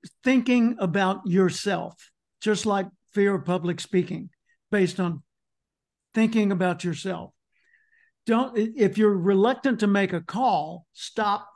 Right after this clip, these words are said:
thinking about you and start thinking about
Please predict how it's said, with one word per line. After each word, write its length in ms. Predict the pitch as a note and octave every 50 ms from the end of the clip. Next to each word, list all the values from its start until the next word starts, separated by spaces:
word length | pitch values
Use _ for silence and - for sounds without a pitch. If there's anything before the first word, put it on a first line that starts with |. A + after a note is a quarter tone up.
| _ _
thinking 380 | - A3+ A3 A3 G#3+ G3 F#3+ F#3
about 380 | E3+ D#3 F3 F3 F3 E3 D#3+
you 500 | D#3+ F#3+ A3+ A#3+ G#3 E3 D3+ - - C#3+ - _ _ _ _ _ _ _ _ _ -
and 120 | F#3+ D#3+
start 440 | C#3 - - A3 G#3+ G#3+ - - -
thinking 340 | - A#3+ A#3 A#3 G#3+ G3 F#3
about 380 | F#3 E3 C#3+ F3 F3 E3+ E3+